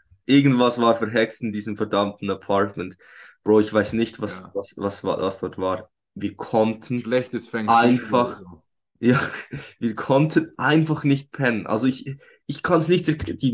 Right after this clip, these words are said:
Speaker 1: Matratze war ein wenig weich, klar so. Das Bett war nicht riesig, aber, also nicht so, wir konnten nicht so gut pennen, sondern es war wirklich so, wir konnten bis zwei Uhr in der Nacht,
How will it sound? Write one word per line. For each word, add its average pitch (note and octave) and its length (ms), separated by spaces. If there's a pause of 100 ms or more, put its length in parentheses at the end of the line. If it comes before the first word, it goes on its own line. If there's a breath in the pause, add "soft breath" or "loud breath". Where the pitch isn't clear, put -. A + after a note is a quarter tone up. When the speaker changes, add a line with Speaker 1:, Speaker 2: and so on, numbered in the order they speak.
Speaker 1:
Matratze D3 540
war C#3+ 140
ein B2 140
wenig A2+ 260
weich, A#2 440
klar A#2 320
so. B2 360 (400 soft breath)
Das - 140
Bett B2 340
war A2+ 140
nicht A2 240
riesig, B2+ 600 (440)
aber, A#2 300 (220)
also B2+ 280
nicht D3+ 260
so, D#3+ 280
wir B2 100
konnten C#3 420
nicht C#3 220
so B2 140
gut D#3+ 320
pennen, G2+ 300
sondern G#2+ 360
es G#2+ 160
war A#2+ 140
wirklich D#3 180
so, - 200
wir - 140
konnten - 320
bis D#3+ 280
zwei D3 500
Uhr D#3+ 140
in D3+ 80
der C#3 100
Nacht, C3+ 500